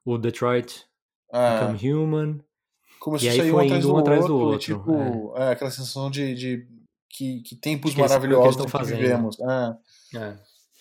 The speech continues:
Speaker 2: E, pô, essa, essa lista tem o, o próximo Horizon, que eu acho que tem muita gente aguardando há muito tempo. Mas o que eu acho mais da hora nessa lista toda de PlayStation cinco é que ele tem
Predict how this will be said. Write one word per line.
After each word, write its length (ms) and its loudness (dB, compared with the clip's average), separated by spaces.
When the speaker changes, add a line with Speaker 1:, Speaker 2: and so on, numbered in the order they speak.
Speaker 2:
E, 760 -2
pô, 160 8
essa, 220 6
essa 200 2
lista 180 -2
tem 300 -4
o, 60 -4
o 400 -8
próximo 400 -2
Horizon, 420 4
que 140 -4
eu 20 0
acho 140 -4
que 80 -20
tem 120 -6
muita 400 -2
gente 240 -4
aguardando 420 -2
há 40 -2
muito 240 -6
tempo. 840 -4
Mas 140 2
o 40 -2
que 80 0
eu 40 6
acho 160 0
mais 220 -2
da 120 4
hora 240 6
nessa 240 -4
lista 480 -6
toda 280 -4
de 100 -8
PlayStation 400 -12
cinco 520 -12
é 80 -6
que 120 -14
ele 100 -8
tem 520 -8